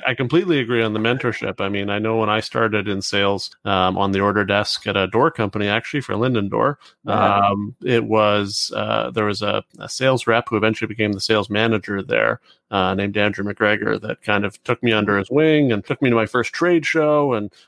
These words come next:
Speaker 1: we went, eventually went to my first business trip and, you know, all these
Speaker 2: Yeah.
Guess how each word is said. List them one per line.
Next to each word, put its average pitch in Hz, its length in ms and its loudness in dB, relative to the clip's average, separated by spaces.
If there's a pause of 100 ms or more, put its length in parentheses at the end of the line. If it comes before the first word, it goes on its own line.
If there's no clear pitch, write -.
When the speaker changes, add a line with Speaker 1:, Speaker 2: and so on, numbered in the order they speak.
Speaker 1:
we 117 100 2
went, 113 120 2
eventually 107 440 -2
went 110 160 -2
to 113 80 -6
my 104 100 -2
first 120 300 -6
business 151 360 2
trip 160 480 -2
and, 104 240 -2
you 135 80 0
know, 113 80 4
all 139 140 2
these 143 200 0
Speaker 2:
Yeah. - 40 -6